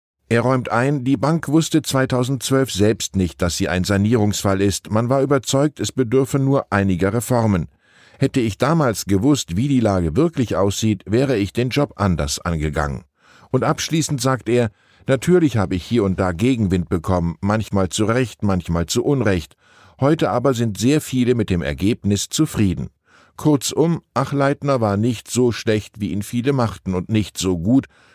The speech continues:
wie er sich selbst vermutlich sieht. Und dann ist da noch Prince Andrew vom englischen Königshof, der sich womöglich bald nicht mehr königlich nennen darf.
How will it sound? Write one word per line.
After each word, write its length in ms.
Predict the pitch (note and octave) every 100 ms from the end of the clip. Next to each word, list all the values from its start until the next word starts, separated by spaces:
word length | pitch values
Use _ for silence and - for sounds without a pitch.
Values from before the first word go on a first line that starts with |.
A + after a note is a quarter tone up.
| _
wie 160 | A2+ E2+
er 100 | G#2
sich 260 | B2+ B2+ -
selbst 360 | F2 C#2 -
vermutlich 540 | - D2 D2 - C#2+ -
sieht. 360 | C2+ - - _ _ _ _ _ _ -
Und 140 | C3
dann 140 | D#3 B2+
ist 220 | B2+ -
da 100 | B2+
noch 220 | A#2 -
Prince 440 | - C3+ C3+ A#2+ -
Andrew 500 | G2+ G2+ G2 F2+ F2
vom 260 | E2 E2 D#2+
englischen 480 | F#2+ F#2+ E2+ - F2+
Königshof, 760 | - C3 B2 G#2+ - A#2+ A2+ -
der 160 | A2+
sich 200 | A2+ B2+
womöglich 520 | C3 B2 B2 - A#2
bald 340 | - G2+ G2+ -
nicht 320 | A#2 G2+ -
mehr 140 | D3
königlich 640 | - A#2 E2 C2+ D2 D2 E2
nennen 300 | D2+ C2+ C2
darf. 360 | C2+ G#1+ -